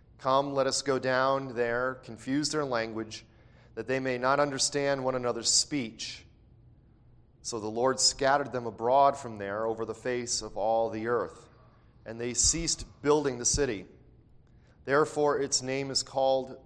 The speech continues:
Babel, because there the Lord confused the language of all the earth,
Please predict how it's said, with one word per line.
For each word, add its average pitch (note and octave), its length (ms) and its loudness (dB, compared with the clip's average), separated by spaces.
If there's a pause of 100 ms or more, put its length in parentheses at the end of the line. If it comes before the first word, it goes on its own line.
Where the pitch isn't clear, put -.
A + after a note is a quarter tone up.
(140)
Babel, B2 440 4 (600)
because A2+ 540 -2
there C3 260 2
the A#2+ 100 0
Lord A#2+ 420 0
confused A#2+ 680 -8
the A2 60 -8
language A2 480 -6
of F#2+ 100 -10
all A2+ 220 2
the A#2 160 -2
earth, F#2+ 340 -6